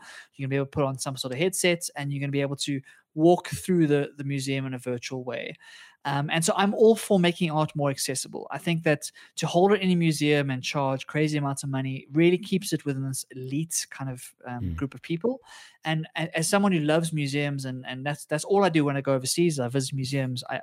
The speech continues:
Speaker 1: I really love them. I wish more people had the opportunity to kind of experience it. And so while it's not a perfect thing, while it's not, doesn't match up to the real deal,
Speaker 2: Yeah.
Speaker 1: I'm very happy to see this,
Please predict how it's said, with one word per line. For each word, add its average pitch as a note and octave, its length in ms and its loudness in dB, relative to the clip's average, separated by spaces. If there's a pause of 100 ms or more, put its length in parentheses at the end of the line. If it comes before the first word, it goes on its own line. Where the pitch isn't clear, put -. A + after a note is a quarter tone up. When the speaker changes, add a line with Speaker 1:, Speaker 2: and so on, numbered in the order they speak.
(160)
Speaker 1:
I C#3+ 60 -2
really D3 400 2
love C3 240 -2
them. C3+ 260 -6 (440)
I D3 100 -4
wish E3 360 4
more D#3+ 140 2
people D3 260 -2
had C3 160 -4
the C3 80 -2
opportunity C3+ 640 -2
to - 180 -10
kind B2+ 180 -10
of A#2 60 -10
experience - 600 -8
it. - 220 -18 (380)
And D#3 120 -6
so E3+ 80 4
while E3+ 320 6
it's - 160 0
not F3+ 100 4
a E3 40 0
perfect G3+ 580 2
thing, G3 240 2
while D#3+ 260 2
it's E3 160 -4
not, D3+ 160 -2 (140)
doesn't D3 260 -4
match D3 300 -2
up D#3+ 140 -2
to - 100 -12
the C3 120 -6
real D3+ 440 2
deal, B2 500 -6 (320)
Speaker 2:
Yeah. D3 160 -4
Speaker 1:
I'm D3 100 -4
very E3+ 200 4
happy D#3+ 300 -2
to D3 60 0
see C#3+ 200 -6
this, C3+ 180 -4